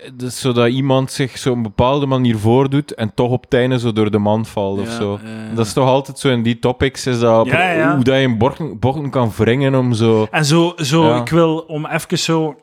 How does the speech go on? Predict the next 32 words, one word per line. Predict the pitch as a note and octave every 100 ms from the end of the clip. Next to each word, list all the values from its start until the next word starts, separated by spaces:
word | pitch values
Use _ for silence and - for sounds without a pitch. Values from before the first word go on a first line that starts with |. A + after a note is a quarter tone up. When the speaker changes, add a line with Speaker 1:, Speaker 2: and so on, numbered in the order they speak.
| _ -
Speaker 2:
een | C#3
extra | D#3 - - D#3+ D#3 D3+ - _ _ _ _ - C#3+
conclusie | C3+ C#3 C#3+ D3+ D3+
aan | D3+
te | D3 C#3
trekken | C#3 C#3+ D3+
die | C#3 C3
dan | B2+ B2 B2+
misschien | A#2+ - C#3 A#2+
van | B2
mijn | A#2 B2 C3
oppervlakkigheid | B2+ C3 B2+ G#2+ A2+ A2 A#2+ B2+ C#3+ A2+ B2 B2+ C3 - - - - _
getuigt, | C3+ - C3+ C3+ C#3 - - - - -
maar | C3+
sowieso | B2 A2 C3+ D3 D3+ D3 A2 B2+ B2+ C3 B2+ -
dat | C3+
het | B2+ -
feit | - A#2+ B2 B2+ - - - _
dat | B2+
ze | -
twee | - C3
lekkere | B2 A#2 B2+ A2+
wijven | A2+ B2+
zijn, | A#2+ B2 A#2+ A#2+
dat | A#2 A2+ -
heeft | A#2 A2+ -
geholpen | A2+ G#2 B2 A#2+ C3+ B2+
in | A2+
hun | A2+
su-, | - B2+ B2+
succes, | - A#2+ - B2+ A#2+ -
succes. | - - B2 - B2 B2 -